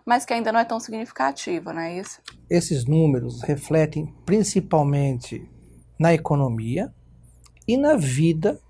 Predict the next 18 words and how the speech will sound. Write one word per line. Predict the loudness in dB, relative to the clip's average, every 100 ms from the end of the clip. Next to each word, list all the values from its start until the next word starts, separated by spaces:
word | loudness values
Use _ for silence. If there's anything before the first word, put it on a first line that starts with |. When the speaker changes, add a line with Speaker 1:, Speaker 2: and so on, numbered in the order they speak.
| _ _ _ _
Speaker 2:
dessas | 0 4 4 4 -2 -2 0 -2 -6
pessoas, | 0 0 0 -2 2 4 4
desses | 0 -2 0
trabalhadores | 0 2 2 0 0 0 2 0 0
e | 2
de | 2
suas | 2 0
famílias. | 2 2 4 2 0 -4 -8 -14 -20 _ _ -20 -20 _ _
Na | 4 4
economia, | 6 4 6 6 4 2 -2 -2
porque | -2 -2 -4 -10
causa | 2 4 4
um | 2
prejuízo | 4 4 4 4 4 4 2 0
econômico | 0 4 6 6 6 6 2 -2 -4 _
para | 2 6 6 8 6 4 -2
o | 0 2 2 0 -2
empregador, | 0 2 4 4 2 -2 -4